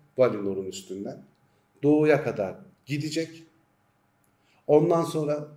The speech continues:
or-, yedi gün sürecek bu iş. Oradan geri böyle gelecek. Yani batıdan doğuya, doğudan batıya gidecek. O batıdan, e,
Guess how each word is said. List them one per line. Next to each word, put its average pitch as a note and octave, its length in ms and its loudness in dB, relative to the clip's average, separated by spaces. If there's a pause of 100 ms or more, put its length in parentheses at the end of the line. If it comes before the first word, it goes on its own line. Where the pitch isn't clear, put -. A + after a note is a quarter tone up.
(120)
or-, D3 340 4
yedi C#3+ 260 -4
gün A#2+ 160 -6
sürecek - 500 -12
bu A#2+ 100 -10
iş. - 280 -16 (480)
Oradan E3 480 4
geri E3 540 2
böyle A#2+ 300 2
gelecek. G2 560 -10 (520)
Yani A2 240 0 (360)
batıdan D3 560 2
doğuya, C#3+ 480 4
doğudan D3 460 2
batıya C#3+ 320 2
gidecek. G2+ 340 -12 (720)
O G#3+ 280 4
batıdan, D#3+ 640 4
e, A#2+ 520 0